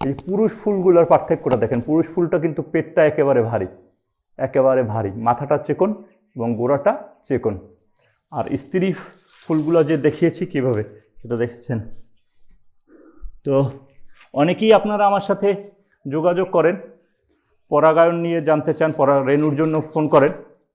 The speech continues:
এবছর যেহেতু আমার গা-, বাগানের পুরুষ ফুল এখনও ফাটেনি, আমি ওইভাবে রেণু আপনাদেরকে দিতে পারছি না খুব বেশি একটা।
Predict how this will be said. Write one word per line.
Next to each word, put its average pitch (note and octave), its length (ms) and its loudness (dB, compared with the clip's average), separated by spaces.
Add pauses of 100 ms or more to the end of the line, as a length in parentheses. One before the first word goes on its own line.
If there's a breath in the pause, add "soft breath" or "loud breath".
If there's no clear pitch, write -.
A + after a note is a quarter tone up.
এবছর D3+ 380 -2
যেহেতু E3 240 0
আমার D#3+ 220 2
গা-, D#3 240 -4
বাগানের D3 480 2
পুরুষ D#3+ 340 -6
ফুল E3 180 -2
এখনও D#3+ 260 -2
ফাটেনি, D#3 560 0 (300 soft breath)
আমি C3+ 240 -6
ওইভাবে D3 300 -4
রেণু C#3+ 260 0
আপনাদেরকে D3 480 -4
দিতে D3 240 -2
পারছি D3+ 400 -2
না D3+ 80 0
খুব D3 180 -8
বেশি D3 260 -4
একটা। C#3+ 420 -4